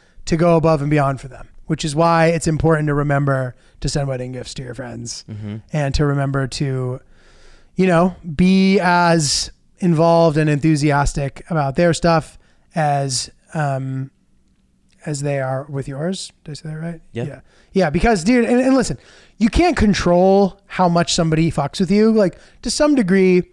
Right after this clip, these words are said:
Speaker 1: you might have a friend where they, you value your friendship with them more than they value th-, their friendship with you. There's nothing you can really do about that. But, like, if you're on a level with friends where, like, those are your good friends, you know what I mean? Like, you know.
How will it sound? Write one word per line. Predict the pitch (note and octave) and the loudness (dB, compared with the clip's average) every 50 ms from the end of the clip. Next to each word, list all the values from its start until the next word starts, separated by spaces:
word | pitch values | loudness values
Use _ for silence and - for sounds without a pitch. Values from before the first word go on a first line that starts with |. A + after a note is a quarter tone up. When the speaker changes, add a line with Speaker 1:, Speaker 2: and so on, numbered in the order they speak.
| _ _ - - - - - _ - | _ _ -20 -20 -20 -20 -20 _ -4
Speaker 1:
you | F3 F3+ | -2 0
might | G3 G#3+ G#3+ | 2 2 2
have | G#3+ G3 G#3 F#3 | 4 2 2 2
a | F#3+ - | 0 -2
friend | - F3+ E3+ E3 D#3+ D#3 D#3 D#3+ D3+ E3 F3+ | 0 0 2 2 2 2 0 0 -2 -4 -2
where | E3 E3 D#3+ D#3 D#3 D3+ D3 D3+ D3+ D3+ - _ D3 | 0 2 2 4 4 4 4 2 2 -2 -6 _ -12
they, | D3 D3 C#3+ C#3+ D3+ E3 F3 F#3+ | -10 -8 -8 -4 0 0 0 0
you | G3+ F#3 E3 F3+ G3 F#3+ | 0 2 2 4 4 4
value | D#3+ F3+ E3+ E3+ E3+ E3+ E3 E3+ | 4 4 2 4 2 2 2 0
your | E3 D#3 D#3+ D#3 | 0 0 0 -2
friendship | - E3 D3 C#3+ C3+ - D3 C3+ | -2 -4 -6 -6 -6 -6 -6 -6
with | D3 C3 | -6 -4
them | C#3 C#3 D3 D3 | -4 -4 -4 -4
more | D3 D3 C#3 C3+ C3+ | -4 -4 -4 -4 -6
than | C3 C#3 C#3 | -6 -6 -6
they | C3+ C3+ | -6 -6
value | B2+ B2+ B2+ C3 C3 C3+ C3+ C3 | -6 -6 -6 -6 -6 -6 -8 -10
th-, | B2 C#3+ - - D#3+ D3+ | -10 -12 -12 -12 -10 -6
their | D3 C#3+ C3+ C3 | -4 -4 -4 -4
friendship | - C3+ C3+ B2+ - C#3 B2+ C#3 | -6 -8 -8 -6 -8 -10 -10 -10
with | B2+ B2+ | -10 -8
you. | C3+ C#3 D3 E3 - - _ - - - _ _ _ | -6 -4 -6 -6 -8 -10 _ -20 -20 -20 _ _ _
There's | - A#3+ | -4 0
nothing | C#4 D4 A#3 B3 A3 | 0 2 4 4 4
you | G#3 G3 | 4 4
can | - F#3 F3 | 2 2 2
really | F3 E3+ D#3+ D3 | 2 2 2 0
do | C3 D3+ D#3 | 0 0 0
about | E3 D#3+ F3+ F3+ F3 | 2 2 2 2 2
that. | G#3 G3+ G3+ G3+ G3 - - _ - _ _ - _ | 2 2 2 2 0 -4 -10 _ -20 _ _ -4 _
But, | B3 B3 B3+ | 0 2 4
like, | B3+ B3 A#3 A3+ A3+ - - | 4 4 4 2 0 0 -4
if | A#3+ B3 - | -2 2 2
you're | D4+ D4+ C#4 | 4 4 4
on | B3+ B3 A#3+ B3 B3 B3 - - | 4 4 4 4 4 2 0 0
a | A#3+ G#3 | 0 2
level | G3 F#3 F#3 F#3 E3 F3+ F3+ F3 | 4 4 4 4 4 2 2 2
with | F3 E3+ D#3 - | 2 0 0 0
friends | - E3 D#3 D#3 D#3+ E3+ F#3 G3 F#3 - - - - _ _ _ _ _ | 0 0 2 2 2 4 4 2 2 0 -4 -10 -14 _ _ _ _ _
where, | D#3+ F3 F3+ F3 | 0 2 2 4
like, | E3+ E3 D3+ D3+ D3 - - - - - _ _ _ _ _ | 4 4 4 2 0 0 -2 -4 -4 -4 _ _ _ _ _
those | D3+ G3 G#3+ G#3 - | 2 4 4 4 4
are | G#3 | 4
your | G3 F#3+ F3+ | 4 4 4
good | D#3 F3 D#3+ - | 2 0 0 0
friends, | - D#3+ D#3 D3+ D3+ E3 E3+ D#3 - - | 0 0 2 2 2 2 0 0 -2 -4
you | F#3 E3 | -2 0
know | E3+ | 2
what | E3+ | 2
I | E3 | 2
mean? | D#3+ D#3+ D#3+ D#3+ | 2 2 2 2
Like, | E3 E3+ C#3+ | 0 0 2
you | G3 A#3 G#3+ | 4 4 4
know. | F3+ D3+ C3 - - | 4 2 0 -4 -10